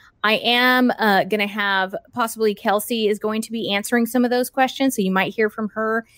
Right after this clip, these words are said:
And I do try to get back to everybody, but sometimes it's just not possible. But your question might be featured on Bok Talk,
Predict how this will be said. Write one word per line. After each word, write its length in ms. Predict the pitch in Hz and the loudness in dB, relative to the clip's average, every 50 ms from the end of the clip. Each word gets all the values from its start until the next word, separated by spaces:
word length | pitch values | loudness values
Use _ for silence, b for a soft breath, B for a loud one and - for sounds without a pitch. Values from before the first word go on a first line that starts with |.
| b b b | b b b
And 100 | 233 233 | 2 2
I 80 | 233 240 | 4 4
do 320 | 214 196 - 254 277 294 | 2 2 2 2 2 2
try 220 | 277 - 294 269 247 | 2 4 2 2 4
to 60 | 226 | 4
get 200 | 214 220 208 214 | 2 2 2 2
back 200 | 208 190 202 - | 2 0 0 0
to 100 | - - | -2 -4
everybody, 460 | - 202 208 202 190 208 196 196 196 190 | -2 -2 -2 0 0 2 2 2 2 2
but 180 | 180 170 - - | 0 0 -2 -4
sometimes 420 | 208 202 208 - 202 202 190 - | -6 -6 -4 -2 -2 -2 -2 -6
it's 160 | 175 - - | -10 -10 -4
just 260 | - 180 175 180 - | -2 -2 -2 -2 -2
not 240 | - 175 170 147 - | -2 -2 -2 -2 -4
possible. 580 | - - 175 170 170 - 180 190 - - - _ _ b b b b b b b _ | -6 -8 -6 -6 -6 -8 -10 -12 -14 -16 -16 _ _ b b b b b b b _
But 500 | - 240 247 226 175 - - - - - _ _ _ _ _ _ _ _ _ _ _ _ _ _ _ _ _ _ _ _ - | 4 4 6 6 4 2 -2 -10 -12 -12 _ _ _ _ _ _ _ _ _ _ _ _ _ _ _ _ _ _ _ _ 0
your 260 | 196 196 220 247 294 | 4 6 8 8 8
question 500 | 294 - 294 226 214 - - 208 202 196 | 6 6 6 6 6 4 0 0 0 0
might 200 | 196 190 185 175 | 0 -2 -2 -4
be 100 | 185 180 | -6 -10
featured 880 | 175 - - - 269 285 349 403 - - 254 226 208 208 208 208 208 214 - _ _ _ _ _ _ - | -12 -12 -10 -4 0 2 2 2 2 2 4 4 6 6 4 2 0 -2 -6 _ _ _ _ _ _ -2
on 220 | - 196 190 185 | 0 2 2 2
Bok 340 | 170 208 226 294 403 440 - | 4 4 6 6 4 2 -2
Talk, 500 | - 233 220 208 202 202 214 - - | -4 -2 0 0 0 0 -2 -4 -8